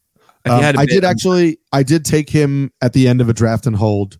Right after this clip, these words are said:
Speaker 2: for basically the exact purpose. I was like, you know, sure, he, he feels, um, like he might, a-, he's seems to be a better bet to come back earlier than some of these other guys. Um, I was actually reading that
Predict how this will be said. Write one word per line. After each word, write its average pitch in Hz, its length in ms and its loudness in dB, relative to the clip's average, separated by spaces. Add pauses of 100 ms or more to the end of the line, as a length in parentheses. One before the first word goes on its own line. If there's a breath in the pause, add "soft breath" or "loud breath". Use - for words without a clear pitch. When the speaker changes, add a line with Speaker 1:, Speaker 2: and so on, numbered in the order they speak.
Speaker 2:
for 123 120 -6
basically 117 480 -2
the 110 140 -2
exact 101 500 -6
purpose. 104 500 -4
I 113 100 -2
was 107 140 -2
like, 101 380 -6
you 120 140 -2
know, 95 180 -6 (680)
sure, - 480 -4
he, 180 340 0
he 190 300 0
feels, 147 800 0 (720)
um, 110 560 -2 (200)
like 127 140 0
he 139 100 2
might, 120 320 0
a-, 120 160 -8
he's 151 340 0
seems 247 340 -2
to 170 100 0
be 139 100 0
a 131 60 2
better 113 260 0
bet 110 240 -4
to 117 80 -10
come 110 240 -4
back 110 340 -4 (120)
earlier 107 580 0
than 101 460 -8 (220)
some 113 220 -2
of 107 60 -2
these 104 160 -4
other 101 220 -2
guys. 101 420 -10 (400 soft breath)
Um, 110 320 -2
I 127 120 0
was 147 120 2
actually 135 320 0
reading 113 480 0 (160)
that 110 240 -2